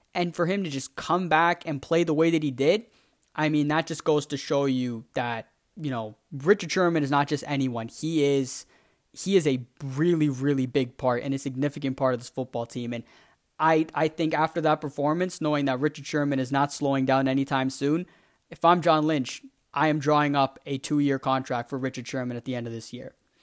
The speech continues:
So with that, the forty-niners are now five and six in the thick of things in the wild card race, and next week it will be no pushover. The Niners will host, well, kind of host, as of course the game will be in Arizona, not in San Francisco,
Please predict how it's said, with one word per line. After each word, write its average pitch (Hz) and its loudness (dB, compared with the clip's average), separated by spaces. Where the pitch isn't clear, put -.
So 143 -2
with 220 2
that, 185 -2
the 143 -6
forty-niners 180 0
are 185 -2
now 160 2
five 185 2
and 185 -6
six - -6
in 175 0
the 175 -2
thick 185 -4
of 185 -10
things 180 -4
in 170 -6
the 151 -2
wild 156 0
card 160 0
race, 156 -2
and 135 -4
next 151 -4
week 180 -4
it 151 0
will 139 0
be 135 4
no 135 2
pushover. 135 2
The 127 -6
Niners 170 0
will 165 2
host, 160 -2
well, 139 0
kind 190 2
of 117 -6
host, 135 -4
as 131 -2
of 127 -10
course 135 -2
the 139 -8
game 135 -2
will 131 0
be 131 -2
in 127 -2
Arizona, 123 -4
not 127 -2
in 131 -8
San 123 -6
Francisco, 127 -6